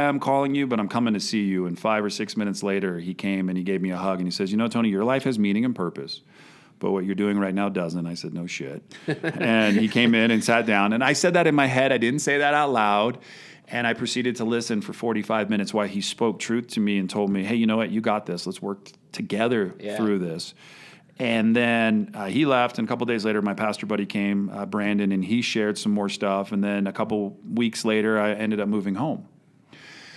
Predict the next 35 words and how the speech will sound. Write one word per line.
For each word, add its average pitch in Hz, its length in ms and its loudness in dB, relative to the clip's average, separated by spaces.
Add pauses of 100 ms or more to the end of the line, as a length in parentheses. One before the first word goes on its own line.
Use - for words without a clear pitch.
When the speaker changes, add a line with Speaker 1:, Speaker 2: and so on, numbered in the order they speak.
(180)
Speaker 1:
And 147 240 -2
why 156 380 4
I 185 40 4
want 143 260 2
people 127 240 0
to 113 60 0
know 147 260 2
this 120 340 2
is 107 120 0
because 110 460 -2 (800)
if 135 80 -2
I 139 120 6
was 175 140 4
at 170 80 4
my 143 120 4
lowest 123 500 4
point 95 500 -2 (840)
and 117 120 0
I 113 60 4
wanted 123 240 4
to 104 80 0
die, 110 380 2
but 90 140 -4
today 117 260 0
I 127 40 4
wanna 113 220 2
live, 101 340 0
what 113 220 0
changed? - 640 -6
Speaker 2:
Mm. 104 320 -12 (120)
Speaker 1:
And 120 100 -4
that 123 100 0
was 131 140 -2
my 117 120 0
belief. 107 520 -4